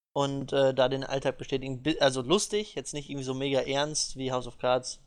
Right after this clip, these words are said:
aber halt von dem ähnlichen Style her, dass es sehr politisch angehaucht ist. Kann ich auch nur jedem empfehlen.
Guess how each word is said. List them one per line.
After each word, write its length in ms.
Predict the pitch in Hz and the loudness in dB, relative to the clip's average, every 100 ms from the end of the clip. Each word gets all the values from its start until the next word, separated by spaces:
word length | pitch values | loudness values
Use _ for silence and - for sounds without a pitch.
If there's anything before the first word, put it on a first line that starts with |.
| - - | -20 -16
aber 240 | 127 120 | -2 0
halt 180 | 120 117 - | 2 0 -2
von 160 | - | -4
dem 100 | 131 | -2
ähnlichen 320 | 135 131 - 120 | 0 -2 -2 -4
Style 280 | - 123 120 | 2 2 4
her, 80 | 120 | 0
dass 100 | 120 | 0
es 60 | |
sehr 120 | 120 | 0
politisch 380 | 120 120 123 120 | 0 0 0 0
angehaucht 400 | 123 120 120 - | 0 0 0 0
ist. 240 | 127 - - - - - - - _ _ _ - | -4 -6 -8 -16 -14 -14 -14 -18 _ _ _ 6
Kann 80 | 143 | 8
ich 60 | 147 | 6
auch 60 | |
nur 100 | 131 | 2
jedem 240 | 127 127 127 | -4 -4 -6
empfehlen. 360 | - 127 120 | -4 -4 -4